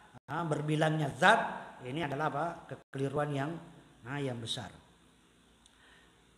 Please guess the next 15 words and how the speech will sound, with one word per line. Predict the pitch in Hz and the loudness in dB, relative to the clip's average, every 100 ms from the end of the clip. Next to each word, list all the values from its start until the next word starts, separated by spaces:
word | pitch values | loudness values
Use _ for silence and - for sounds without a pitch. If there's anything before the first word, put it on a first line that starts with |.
| - | -20
Bantahan, | - 180 175 226 180 180 180 | 2 4 12 12 12 10 10
adapun | 208 214 214 | 10 8 8
dalil | 202 214 | 8 8
dari | 202 190 175 | 6 8 8
Al-Quran | 170 185 190 170 151 | 6 4 4 4 4
yang | 156 165 160 151 - - - | 4 2 2 -6 -12 -16 -4
membantah | 156 160 196 196 147 | 4 6 6 4 4
mereka | 170 170 160 147 175 170 - - - - - 127 | 6 6 6 4 2 -2 -12 -18 -20 -20 -16 -6
bahwa | 135 156 156 147 143 120 - - | 2 6 6 6 2 0 -8 -8
apa | 139 160 151 | -4 -2 0
namanya, | 156 151 165 156 135 - - - - | 0 0 0 -2 -4 -12 -20 -20 -14
eh, | - 143 143 143 143 - 143 135 | -4 2 2 4 2 0 -2 -2
atau | 135 151 196 180 | 0 2 6 6
dalil | 180 170 - | 6 6 4
kita | 233 165 170 - - | 6 8 6 4 -6